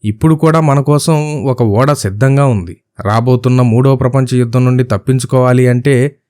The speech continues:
యేసుక్రీస్తు అనే రక్షణ ఓడ సిద్ధం చేసుకోండి అని దేవుడు ప్రపంచంలోని పరిస్థితుల ద్వారా హెచ్చరిస్తున్నాడు.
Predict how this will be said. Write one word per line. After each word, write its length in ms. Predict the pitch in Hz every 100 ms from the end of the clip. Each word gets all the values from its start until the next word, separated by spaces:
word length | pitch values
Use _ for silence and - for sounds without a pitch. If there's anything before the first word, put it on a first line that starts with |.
| _
యేసుక్రీస్తు 720 | 107 135 - 139 139 135 -
అనే 200 | 135 135
రక్షణ 380 | 123 117 - 139
ఓడ 220 | 139 135
సిద్ధం 380 | 127 - 104 139
చేసుకోండి 520 | 139 135 - 139 139
అని 400 | 127 143 131 143 _ -
దేవుడు 400 | 107 156 214 196
ప్రపంచంలోని 680 | 135 127 175 190 180 180 175
పరిస్థితుల 540 | 135 135 - 151 139
ద్వారా 260 | 135 131 135
హెచ్చరిస్తున్నాడు. 840 | 127 110 117 107 - 101 90